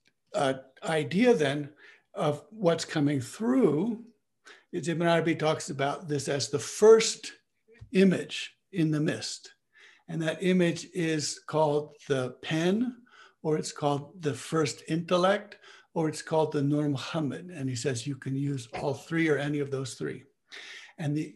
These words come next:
and the idea then is that this Nur Muhammad, who was a prophet before Adam was between water and clay, is a shape,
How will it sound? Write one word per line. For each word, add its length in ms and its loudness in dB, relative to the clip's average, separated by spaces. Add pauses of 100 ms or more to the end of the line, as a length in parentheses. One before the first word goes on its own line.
(120)
and 180 0
the 140 -2
idea 440 4
then 440 -4 (240)
is 160 0
that 300 4
this 340 0 (120)
Nur 280 4
Muhammad, 640 0 (560)
who 260 0
was 240 4
a 120 8
prophet 580 0
before 480 -2
Adam 380 0
was 180 -2
between 640 -2
water 300 0
and 200 -6
clay, 600 2 (760)
is 400 8
a 80 2
shape, 560 2